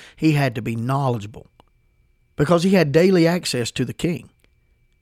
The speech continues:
And because of that, he had influence. Now, here was a man who had it made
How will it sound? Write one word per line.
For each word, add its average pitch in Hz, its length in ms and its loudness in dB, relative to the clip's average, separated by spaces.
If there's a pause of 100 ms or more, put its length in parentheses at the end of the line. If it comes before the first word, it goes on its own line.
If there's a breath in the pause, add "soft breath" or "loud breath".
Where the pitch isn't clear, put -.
(140)
And 147 180 0
because 170 380 0
of 214 60 -4
that, 131 160 0
he 131 80 -2
had 147 160 2
influence. - 440 -4 (280 loud breath)
Now, 175 140 4
here 208 460 4
was 151 200 2
a 143 40 2
man 165 440 0
who 151 120 0
had 190 240 0
it - 120 -2
made 175 720 0